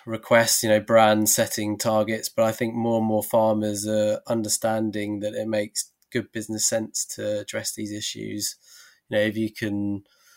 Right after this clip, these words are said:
be more efficient in the use of inputs, if you can diversify what you grow,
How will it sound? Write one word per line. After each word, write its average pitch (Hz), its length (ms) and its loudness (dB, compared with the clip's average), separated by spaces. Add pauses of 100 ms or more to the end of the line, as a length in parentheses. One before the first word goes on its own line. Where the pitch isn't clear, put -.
(480)
be 120 120 4
more 117 160 4
efficient 110 400 -2
in 113 80 -6
the 110 80 -2
use 110 300 0
of 107 60 -4
inputs, 131 580 2
if 117 100 -2
you 107 260 0
can 104 400 -4
diversify 107 960 2
what 107 300 -2
you 107 400 -2
grow, 113 640 4